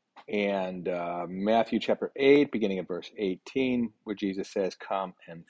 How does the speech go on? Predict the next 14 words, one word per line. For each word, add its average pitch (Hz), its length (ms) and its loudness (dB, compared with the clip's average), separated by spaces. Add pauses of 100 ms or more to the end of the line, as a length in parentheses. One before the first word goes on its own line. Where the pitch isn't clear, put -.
follow 101 300 2
me," 98 400 4 (480)
uh, 85 480 2 (280)
to 110 100 -2
one, 104 460 8
and 92 260 -8
to 101 100 -2
another 101 480 2
who 101 60 -10
says, 95 420 -4
"I 123 160 2
will 113 160 2
follow 131 360 4
you." 90 340 -2